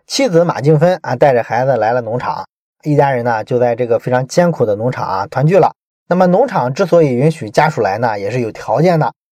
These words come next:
啊，需要家属也参与劳动。所以呢，马静芬啊，每天就需要喂四十头猪，一天呢是四毛钱的工资，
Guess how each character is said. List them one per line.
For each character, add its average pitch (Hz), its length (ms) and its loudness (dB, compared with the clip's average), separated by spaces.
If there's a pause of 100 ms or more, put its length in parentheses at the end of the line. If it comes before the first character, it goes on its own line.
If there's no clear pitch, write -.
(140)
啊， 110 160 -4
需 - 160 -2
要 165 120 4
家 175 220 0
属 156 180 -4
也 113 160 0
参 156 240 0
与 139 60 2
劳 110 160 0
动。 156 180 2 (140)
所 147 140 0
以 147 80 2
呢， 143 180 2
马 120 160 -2
静 147 200 0
芬 147 140 2
啊， 135 160 0
每 107 200 -10
天 156 220 0
就 165 140 2
需 156 180 -2
要 147 120 4
喂 147 220 0
四 - 240 0
十 139 80 2
头 143 180 0
猪， 190 260 -2 (360)
一 240 120 0
天 220 280 2
呢 175 120 2
是 160 160 -4
四 - 220 -4
毛 147 180 4
钱 147 160 -4
的 131 120 0
工 139 200 0
资， 143 240 -2